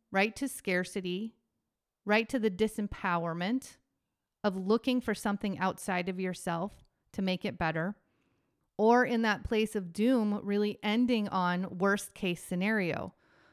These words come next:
because we get sold worst case scenario in everything so that we buy whatever it is that supposedly is going to save us from that inevitable ending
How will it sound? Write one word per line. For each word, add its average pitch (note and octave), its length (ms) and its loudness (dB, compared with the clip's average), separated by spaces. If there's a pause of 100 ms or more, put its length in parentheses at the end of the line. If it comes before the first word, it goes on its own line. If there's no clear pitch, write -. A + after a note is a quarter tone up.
(140)
because A3 340 2
we G#3 240 0
get B3 240 2
sold A3+ 640 2
worst G#3 460 0
case F#3+ 300 -2
scenario F3+ 680 0
in E3+ 200 -4
everything G3+ 800 0 (260)
so G#3+ 200 0
that G3 240 2
we G3+ 180 0
buy F#3 760 2 (280)
whatever G3+ 440 4
it - 160 -2
is F#3 480 0 (300)
that F#3 360 0
supposedly G3 760 2
is F#3 160 0
going F3+ 260 0
to - 160 -6
save G3 420 2
us D3+ 400 -2 (140)
from F#3 220 0
that E3+ 340 -2 (460)
inevitable G3+ 640 0
ending G3 640 2